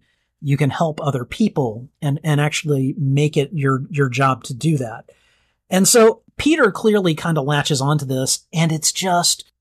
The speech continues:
it's, it's just very kind of heartwarming, the, you know, the, the relationship that seems to be forming between not only these two, but also Rosie, you know, Rosie, who sees that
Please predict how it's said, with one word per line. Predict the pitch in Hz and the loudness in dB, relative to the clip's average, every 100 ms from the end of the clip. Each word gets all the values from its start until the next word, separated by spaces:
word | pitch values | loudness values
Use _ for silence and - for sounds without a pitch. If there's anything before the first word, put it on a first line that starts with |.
| - | -4
it's, | 185 - | -2 0
it's | 202 - | 0 0
just | - 226 - - - | 2 2 2 -4 -10
very | 160 147 226 226 190 | -6 2 4 6 4
kind | - - 170 147 | 2 -2 0 0
of | 127 120 - - | -2 -8 -16 -14
heartwarming, | - - 190 185 143 131 127 127 127 | -6 2 2 2 0 0 0 -2 -2
the, | 131 131 127 - _ | 0 0 -2 -6 _
you | 156 143 | 0 4
know, | 135 | 4
the, | 127 143 | 4 2
the | 151 151 | 4 4
relationship | 147 143 156 - 160 - 143 - _ _ _ | 4 4 2 2 0 0 -2 -6 _ _ _
that | 147 156 | -4 -2
seems | - 160 147 | 0 0 0
to | 156 | -2
be | 135 | -4
forming | 131 156 147 139 131 | -4 -2 0 2 0
between | 139 - 147 143 135 - - | -4 -2 2 2 0 -6 -8
not | 175 302 415 | -2 -2 -2
only | 302 165 | 0 0
these | 147 196 294 | 2 2 0
two, | - 160 139 | 0 0 2
but | 147 | 2
also | 147 247 - 196 165 147 147 _ - | 2 0 0 2 4 2 0 _ -12
Rosie, | 160 139 220 247 135 117 | -4 2 2 2 0 -2
you | 117 139 | -2 0
know, | 139 | 2
Rosie, | 139 135 175 233 208 156 | 0 2 2 2 0 0
who | 165 147 139 135 _ _ _ - | 0 0 0 -4 _ _ _ -4
sees | - - 190 185 180 - | 0 2 4 4 2 -2
that | 185 147 135 131 | 0 0 0 -2